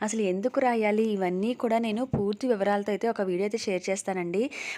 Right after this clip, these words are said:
మనకి ఇక వసంత నవరాత్రులు అంటే చైత్ర మాసంలో వచ్చే లలితా నవరాత్రులు మొదలవబోతున్నాయి కదా ఉగాది రోజు నుంచి కూడా. అవి ఏ రోజు అమ్మవారిని ఎలా పూజించుకోవాలని నేను వీడియో అయితే పెట్టినా ఒకసారి చెక్ చేయండి. మరి ఆ లలితా నవరాత్రుల కోసం నేను తెప్పించుకున్న ఈ బుక్స్ వచ్చేసి లలితా సహస్రనామం,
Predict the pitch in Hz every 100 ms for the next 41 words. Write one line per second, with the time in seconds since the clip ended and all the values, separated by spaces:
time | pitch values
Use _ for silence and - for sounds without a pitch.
0 | 208 226 233 247 247 254 208 214 220 247
1 | 214 214 220 208 190 190 233 240 196 190
2 | 233 233 226 226 214 202 202 214 185 185
3 | 202 240 208 208 220 208 185 185 208 208
4 | 196 190 185 185 180 170 190 196 196 190
5 | 180 185 185 247 - - - - 202 220
6 | 226 190 202 226 226 214 185 196 214 214
7 | 175 196 208 220 208 208 - 202 202 202
8 | 214 190 170 196 220 214 185 202 196 190
9 | 196 185 175 208 202 190 214 339 - -
10 | - 202 226 - 202 185 180 226 240 220
11 | 208 208 214 208 202 214 190 185 214 202
12 | - 208 - 208 247 214 - 202 196 196
13 | 233 196 180 208 208 202 196 - 185 190